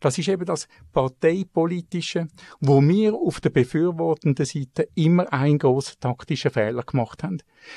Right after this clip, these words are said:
Wir haben nämlich immer gesagt, sei es bei der Gewerkschaft oder bei der S V P,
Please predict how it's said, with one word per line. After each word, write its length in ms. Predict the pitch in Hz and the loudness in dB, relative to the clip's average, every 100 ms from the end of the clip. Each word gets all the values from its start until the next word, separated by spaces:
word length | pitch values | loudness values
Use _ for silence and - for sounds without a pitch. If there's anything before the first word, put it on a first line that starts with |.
| - | 0
Wir 140 | 165 151 | 2 4
haben 100 | 165 | 4
nämlich 260 | 143 135 | 4 2
immer 340 | - 190 196 196 | 2 0 2 0
gesagt, 440 | - 147 147 165 | 0 -2 0 -4
sei 240 | - 175 156 | -4 -2 -2
es 100 | - | -6
bei 120 | 135 | -4
der 100 | - | -4
Gewerkschaft 720 | - 160 190 - 190 175 - | -4 -4 -6 -6 -6 -6 -6
oder 180 | 143 135 | -6 -6
bei 120 | 127 | -6
der 100 | 117 | -8
S 220 | 143 - | -8 -10
V 180 | - 151 | -8 -8
P, 240 | - 151 | -6 -8